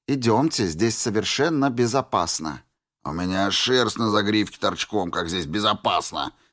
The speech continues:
вздохнул Гоша. «Но надо спускаться, скоро выплеск». Минуты три они следовали за секретарём молча.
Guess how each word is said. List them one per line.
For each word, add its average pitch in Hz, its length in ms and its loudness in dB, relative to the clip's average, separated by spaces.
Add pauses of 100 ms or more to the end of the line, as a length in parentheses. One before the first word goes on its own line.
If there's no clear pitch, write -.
(140)
вздохнул 95 560 0
Гоша. 80 500 -4 (460)
«Но 85 140 -4
надо 95 260 0
спускаться, - 640 -2
скоро 104 340 0
выплеск». 101 600 -2 (840)
Минуты 123 540 0
три 135 260 0
они 127 240 2
следовали 113 640 2
за 101 160 2
секретарём 101 720 -2
молча. 90 560 -4